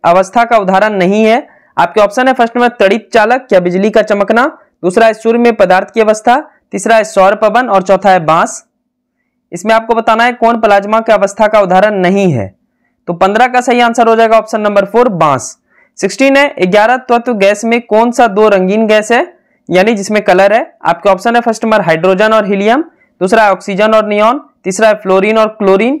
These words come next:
चौथा है क्रिप्टन और जेनॉन। तो सिक्सटीन का सही आंसर हो जाएगा आपका तीसरा नंबर फ्लोरीन और क्लोरीन। क्वेश्चन नंबर सेवनटीन, सत्रहवाँ प्रश्न,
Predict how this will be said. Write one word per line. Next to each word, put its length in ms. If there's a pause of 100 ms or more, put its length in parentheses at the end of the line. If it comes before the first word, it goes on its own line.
(140)
चौथा 200
है 80
क्रिप्टन 480
और 140
जेनॉन। 480 (1500)
तो 60
सिक्सटीन 500
का 120
सही 180
आंसर 300
हो 80
जाएगा 300
आपका 320
तीसरा 340
नंबर 280
फ्लोरीन 460
और 180 (140)
क्लोरीन। 440 (1500)
क्वेश्चन 300
नंबर 340
सेवनटीन, 720 (440)
सत्रहवाँ 420
प्रश्न, 380